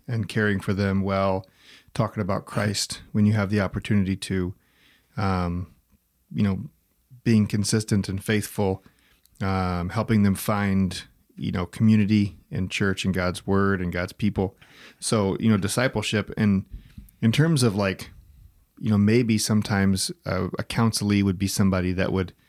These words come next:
think of me as a discipler, but I don't think many of them would, um, especially because we're, you know, all good counseling tries to work themselves out of a job.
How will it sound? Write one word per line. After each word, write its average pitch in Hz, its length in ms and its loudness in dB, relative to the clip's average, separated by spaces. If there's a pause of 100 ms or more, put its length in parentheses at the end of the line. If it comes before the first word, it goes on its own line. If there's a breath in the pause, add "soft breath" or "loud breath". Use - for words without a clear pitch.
(500 soft breath)
think 123 340 2
of 104 120 2
me 101 200 4
as 98 140 0
a 98 60 0
discipler, 98 580 -2
but 98 120 0
I 98 40 2
don't 101 200 0
think 101 160 0
many 104 240 4
of 90 160 0
them 95 200 2
would, - 360 0 (240)
um, 90 580 0 (420 soft breath)
especially 147 440 0
because 107 420 2
we're, 104 280 0 (180)
you 120 100 0
know, 101 240 2 (640)
all 147 220 0
good 120 260 0
counseling 110 380 2
tries 101 240 0
to 95 80 -2
work 92 160 -2
themselves 95 400 0
out 90 120 -2
of 95 80 -4
a 95 60 -4
job. 107 380 -4